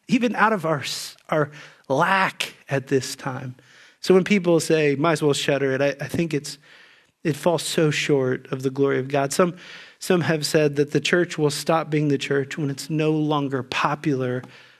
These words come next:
in American culture. I, I've been in countries where Christianity was the religion of the country. And at times what can happen there is that we can become cultural Christians. The,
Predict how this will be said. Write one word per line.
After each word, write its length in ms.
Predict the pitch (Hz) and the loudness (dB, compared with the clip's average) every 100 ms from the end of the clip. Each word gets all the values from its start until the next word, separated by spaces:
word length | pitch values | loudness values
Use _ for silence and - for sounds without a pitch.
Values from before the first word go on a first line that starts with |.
| _ - | _ -2
in 60 | |
American 440 | 139 135 131 131 120 | 0 2 0 -4 -8
culture. 560 | - 131 - 117 113 - - - - _ - | -4 -4 -4 -6 -8 -12 -20 -20 -20 _ -2
I, 180 | 180 | 2
I've 100 | 185 | 2
been 120 | 151 143 | 2 2
in 140 | 139 | 0
countries 640 | 131 139 139 143 147 135 | 0 -2 0 0 0 0
where 440 | 127 131 127 127 131 - | 0 0 2 0 -4 -6
Christianity 680 | 156 - 147 135 127 127 | -6 0 0 2 0 -2
was 400 | 123 127 123 120 | 0 -2 -2 -4
the 260 | 127 143 139 - - _ _ | -2 -2 -2 -8 -20 _ _
religion 600 | 139 131 139 135 139 135 - | 0 4 2 2 0 0 -4
of 180 | 131 | -4
the 100 | 127 | -4
country. 500 | 127 139 135 - 123 | -4 -4 -4 -2 -2
And 80 | 131 | -2
at 140 | 165 - | -6 -6
times 420 | - 185 180 139 | -6 -2 -2 -2
what 160 | 143 | -4
can 120 | 147 131 | -4 -4
happen 460 | - 151 151 139 | -2 -2 -2 -4
there 220 | 131 127 | -4 -6
is 140 | 123 127 | -6 -4
that 160 | 131 143 | -4 0
we 120 | 139 | -2
can 140 | 139 | 0
become 360 | 135 143 156 147 | -2 0 -2 -2
cultural 800 | 147 151 156 - 139 135 135 139 - _ _ | -4 -2 -2 -2 0 0 0 -4 -20 _ _
Christians. 520 | 160 - - 120 117 | -2 0 -2 -4 -2
The, 200 | 127 127 | -4 -4